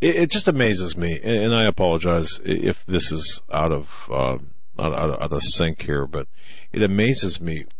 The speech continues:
W-, Christians can accept the beheadings of Christians, or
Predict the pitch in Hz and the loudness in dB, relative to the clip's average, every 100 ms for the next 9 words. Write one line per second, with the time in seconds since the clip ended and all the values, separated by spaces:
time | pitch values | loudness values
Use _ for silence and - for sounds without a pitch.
0 | - - - - - - 269 113 107 - | -8 -6 -6 -8 -8 -8 -6 -6 -6 0
1 | 180 - 147 120 - 98 87 - - 120 | 0 0 -2 -2 0 -2 0 2 4 2
2 | - - - - - - - - 90 76 | 0 -6 -8 -6 -6 -6 -6 -4 -2 -2
3 | 87 80 101 101 95 78 80 - - 82 | -2 0 0 0 -4 -4 -6 -6 -4 -2
4 | - - 76 - - 90 92 | -2 -4 -6 -4 -2 2 2